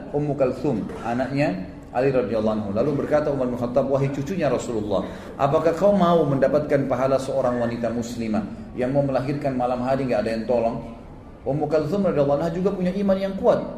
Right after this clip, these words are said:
anaknya Ali radhiyallahu anhu, cucu Nabi sallallahu alaihi wasallam. Dia tidak mengatakan, "Wahai Amir Mukminin, carilah wanita Ansar yang bisa melahirkan." Tidak. Dia mengatakan dengan jelas dan tegas, "Tentu saja, saya ingin dapat pahalanya."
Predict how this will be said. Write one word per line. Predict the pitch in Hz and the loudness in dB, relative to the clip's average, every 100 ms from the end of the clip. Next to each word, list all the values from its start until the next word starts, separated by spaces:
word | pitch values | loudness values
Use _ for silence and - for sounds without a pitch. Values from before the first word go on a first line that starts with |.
| - 107 | -10 -6
anaknya | 123 135 147 | -4 -2 0
Ali | 180 | 0
radhiyallahu | 151 | 0
anhu, | 127 | -2
cucu | 143 185 | -2 0
Nabi | 180 | 0
sallallahu | 127 113 - | 0 -4 -6
alaihi | 107 | -6
wasallam. | 98 98 - - - - - | -6 -8 -12 -16 -18 -18 -16
Dia | - 165 | 0 2
tidak | 190 185 | 4 2
mengatakan, | 170 156 165 180 180 180 | 2 2 2 0 0 2
"Wahai | 180 175 | 2 4
Amir | 143 139 | 2 2
Mukminin, | 127 127 160 196 196 - | 0 -2 -2 -2 -4 -4
carilah | 202 190 147 135 | -2 2 2 2
wanita | 131 131 127 | 2 0 -2
Ansar | 127 165 156 | 0 0 0
yang | 127 | 0
bisa | 127 | 0
melahirkan." | 127 120 113 - 107 | 0 0 -2 -2 -4
Tidak. | - 135 98 | -2 -2 -2
Dia | 127 170 | 0 0
mengatakan | 139 131 - 156 135 | 2 2 0 0 0
dengan | 123 110 | 0 2
jelas | 123 156 151 | 4 2 2
dan | 127 120 | -2 -2
tegas, | 139 147 170 - - - | 0 2 0 -2 -12 -6
"Tentu | - 226 226 220 | 0 2 2 2
saja, | 147 104 107 - - - | 0 0 -4 -8 -14 -2
saya | 196 196 | 4 4
ingin | 185 160 | 4 4
dapat | 139 143 | 4 4
pahalanya." | 123 120 123 113 104 | 2 2 2 2 -2